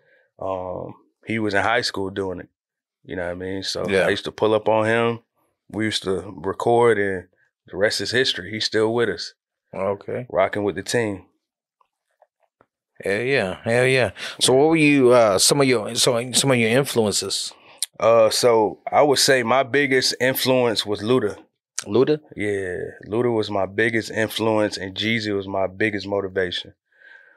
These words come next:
Speaker 1: Um, and of course, both A-Town artists.
Speaker 2: Yeah.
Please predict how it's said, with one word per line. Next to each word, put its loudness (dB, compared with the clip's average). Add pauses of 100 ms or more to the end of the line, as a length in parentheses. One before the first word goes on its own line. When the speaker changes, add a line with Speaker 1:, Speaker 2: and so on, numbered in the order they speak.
(260)
Speaker 1:
Um, -8 (120)
and -10
of -12
course, 2
both -2
A-Town -6
artists. -4 (280)
Speaker 2:
Yeah. 0